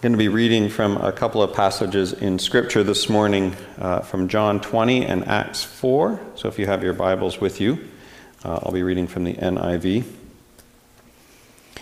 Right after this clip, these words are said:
John twenty, starting at verse nineteen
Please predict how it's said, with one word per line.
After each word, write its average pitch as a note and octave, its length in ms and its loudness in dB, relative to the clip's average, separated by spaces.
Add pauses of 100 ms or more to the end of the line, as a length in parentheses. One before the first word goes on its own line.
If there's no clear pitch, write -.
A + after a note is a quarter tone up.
(160)
John G#2+ 280 2
twenty, G#2+ 360 2
starting G2+ 340 2
at G2 120 0
verse G2+ 280 2
nineteen G#2 840 0